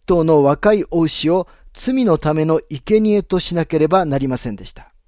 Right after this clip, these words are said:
もうすでに見ましたが、これらの捧げ物はキリストを物語っています。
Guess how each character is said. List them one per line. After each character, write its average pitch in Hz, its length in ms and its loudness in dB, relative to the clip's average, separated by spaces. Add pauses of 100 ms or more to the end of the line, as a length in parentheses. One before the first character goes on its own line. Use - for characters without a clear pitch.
(1400)
も 226 180 4
う 214 40 4
す 240 160 -4
で 233 100 4
に 175 140 2
見 185 140 2
ま 196 120 4
し - 80 -6
た 143 140 0
が、 151 340 0 (340)
こ 196 160 2
れ 254 100 4
ら 247 140 4
の 160 120 0
捧 175 300 -2
げ 170 100 0
物 151 240 0
は 156 300 0 (400)
キ 208 160 -2
リ 240 100 0
ス - 100 -12
ト 214 220 6
を 147 60 4
物 151 240 2
語 156 80 2
っ 131 180 -4
て - 180 -6
い 139 80 0
ま 101 120 -10
す。 - 180 -20